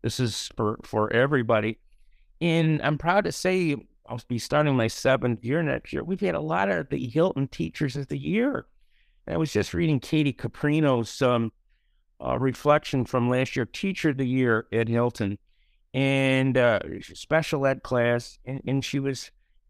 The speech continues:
looking in her video, and, and she says, "I was pride, I was prideful that I was using wait time, but especially with kids with communication assistive devices." But she said, "Jim,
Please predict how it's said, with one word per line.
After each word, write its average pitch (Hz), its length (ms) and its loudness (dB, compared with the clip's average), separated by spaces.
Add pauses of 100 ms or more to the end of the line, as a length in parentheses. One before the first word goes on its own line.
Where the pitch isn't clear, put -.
looking 180 380 0
in 160 120 2
her 135 120 2
video, 123 560 2 (100)
and, 127 240 -4
and 131 280 -2
she - 120 -8
says, 143 220 -6 (100)
"I 196 300 -2
was 165 220 0
pride, 214 640 -2
I - 160 -2
was - 160 -8 (100)
prideful 262 500 -2
that 151 140 2
I 147 100 2
was 160 200 -4
using 190 320 -2
wait 233 260 -2
time, - 360 -2 (880)
but 175 220 2 (220)
especially 190 560 -2
with 160 200 -4
kids - 280 -2
with 165 180 -4
communication 185 840 -2
assistive - 680 -6
devices." 190 720 -2 (540)
But 95 100 -4
she - 160 -4
said, 185 180 -4
"Jim, 247 240 2